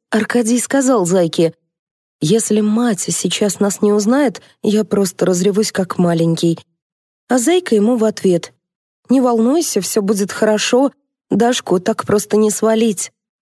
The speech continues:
Манюня замолчала. "Ну и дальше что?"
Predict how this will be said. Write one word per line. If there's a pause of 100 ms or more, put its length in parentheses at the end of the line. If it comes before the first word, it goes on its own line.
(540)
Манюня
замолчала. (960)
"Ну
и
дальше
что?"